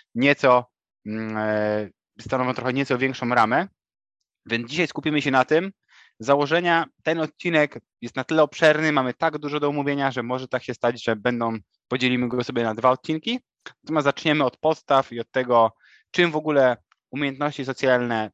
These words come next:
są, więc tyle ode mnie tytułem wstępu i to pytanie też, e, od razu rzucam tobie, Piotrek, więc, e, możesz zrobić sobie też krótkie wprowadzenie i zadam ci właśnie to pytanie, czyli zacznijmy od tego, czym umiejętności socjalne w ogóle są i jak je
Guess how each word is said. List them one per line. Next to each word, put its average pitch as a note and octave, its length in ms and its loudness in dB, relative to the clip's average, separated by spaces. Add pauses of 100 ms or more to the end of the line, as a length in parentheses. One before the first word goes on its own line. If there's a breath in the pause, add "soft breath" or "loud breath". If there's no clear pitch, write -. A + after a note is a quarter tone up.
są, G#3+ 340 2 (340)
więc D3 360 -4 (200)
tyle F#3+ 240 4
ode D3+ 240 2
mnie D#3 160 -2
tytułem C3+ 300 -4
wstępu D#3 460 -2
i C#3+ 100 -12
to C#3+ 120 -4
pytanie C#3 360 -2
też, - 280 -8
e, A2+ 240 -4
od B2+ 140 0
razu B2 440 4 (400 loud breath)
rzucam C3 360 -2
tobie, D3 200 -2
Piotrek, C#3+ 380 0
więc, A#2+ 280 -6 (320 soft breath)
e, A2+ 320 2
możesz C3 240 2
zrobić C3 260 -2
sobie A#2+ 160 -4
też B2 180 -2
krótkie B2+ 260 -8
wprowadzenie B2 680 0 (280)
i A2 100 -10
zadam A#2+ 200 -2
ci A#2+ 100 -8
właśnie A2+ 220 -4
to A2 80 -6
pytanie, A2+ 360 -4
czyli G#2 380 -6 (140)
zacznijmy A#2+ 400 2
od - 80 -4
tego, A2+ 180 2
czym B2 260 0
umiejętności A2+ 560 -2
socjalne A2 520 2
w G2+ 40 -2
ogóle G#2+ 260 2
są A#2+ 260 2
i A2 60 -2
jak A2 240 -2
je G2 260 -4